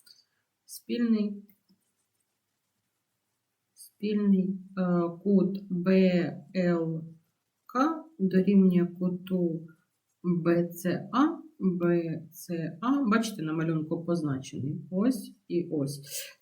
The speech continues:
Так, е, то-, тоді трикутник великий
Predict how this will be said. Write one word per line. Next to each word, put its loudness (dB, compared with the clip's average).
Так, 4
е, 0
то-, 0
тоді 0
трикутник 0
великий 4